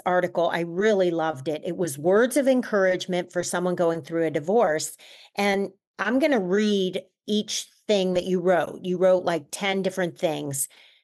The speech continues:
And the first one is, "Remember that as scared as you are,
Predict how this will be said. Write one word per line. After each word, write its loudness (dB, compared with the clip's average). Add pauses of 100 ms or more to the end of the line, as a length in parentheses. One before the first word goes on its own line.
(220)
And 2
the 4
first 0
one 2
is, 2
"Remember 2
that -2
as -4
scared 2
as 0
you 4
are, -2